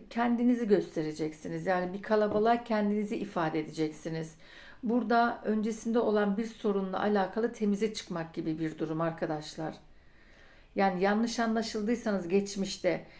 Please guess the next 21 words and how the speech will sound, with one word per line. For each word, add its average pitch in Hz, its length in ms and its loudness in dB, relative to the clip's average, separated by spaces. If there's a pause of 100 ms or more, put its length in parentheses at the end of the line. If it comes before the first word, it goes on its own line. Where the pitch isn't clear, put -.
(180)
bir 208 80 2
haksızlık 214 580 -2
olduysa 208 520 0
size 165 420 -4
bir 220 100 -10
kalabalık 175 540 0
ortamda 220 560 0
bu 226 100 2
ortaya 190 360 2
çıkacakmış. 156 680 -6
Yani 165 320 0 (420)
bunlar 254 360 4
konuşulup 240 600 -2 (280)
temize 214 420 4
çıkıyorsunuz. - 880 -8 (960)
Gerçekler 247 680 0
su 254 220 -6
yüzüne 196 340 -4
çıkacak 160 500 -8
diyor 160 180 -4
bakın. 156 360 -8